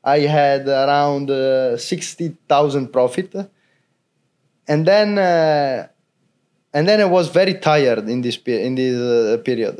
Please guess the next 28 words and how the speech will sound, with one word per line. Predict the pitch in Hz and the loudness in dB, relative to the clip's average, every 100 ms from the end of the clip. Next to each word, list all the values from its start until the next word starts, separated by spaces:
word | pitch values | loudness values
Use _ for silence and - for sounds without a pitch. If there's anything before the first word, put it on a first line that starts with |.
| - | -4
and | 127 143 147 | -2 0 0
I | - 156 | 2 0
didn't | 139 175 214 190 151 | 0 -2 0 -2 -2
really | 147 170 151 | 0 0 2
want | 147 151 151 | 0 0 -2
to | 139 131 123 | 0 0 -2
be | 127 135 127 | -2 -2 -2
in | 131 | -2
front | 135 135 | -2 -2
of | 120 - | -4 -4
charts. | - 107 - 101 | -2 -2 -4 -4
I | 131 | -2
just | 139 185 185 | 0 0 0
wanted | 160 170 160 131 | 0 0 -4 -4
to | 151 | -2
relax. | 135 131 180 196 196 | 0 2 2 2 0
I | 135 | -2
knew | 135 143 156 151 135 | 0 0 0 0 0
that | 135 131 | 0 0
I've | 123 127 127 | 0 0 -2
done | 123 139 | 0 0
my | 127 120 | 0 -2
job. | 123 175 190 175 | 0 2 2 2
I | 180 131 | 2 2
just | 131 147 143 | 2 -2 0
wanted | 135 131 131 120 | -4 -4 -8 -10
to | |
be | 131 131 127 | -6 -4 -4